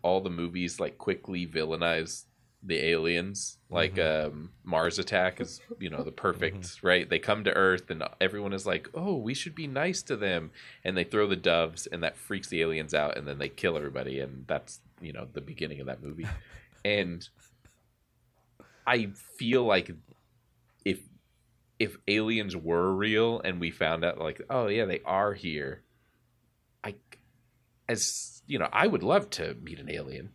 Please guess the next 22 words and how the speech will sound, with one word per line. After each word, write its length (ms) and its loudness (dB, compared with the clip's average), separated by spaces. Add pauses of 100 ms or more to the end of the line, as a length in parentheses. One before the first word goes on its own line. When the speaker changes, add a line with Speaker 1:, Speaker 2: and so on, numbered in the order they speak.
(340)
Speaker 1:
and 120 -4
Speaker 2:
Mm-hmm. 60 -8
Speaker 1:
befriend 420 -4
them. 240 -10 (1120)
Take 260 -2
me 120 2
up, 220 2
beam 200 -4
me 120 0
up, 200 2 (420)
Scotty. 500 0 (600)
But 260 6 (840)
I 160 0 (260)
feel 380 4
like 420 2
that 260 2 (600)
is 200 0
kinda 340 0
how 180 4
it 80 -4
would 180 -8
go, 360 -2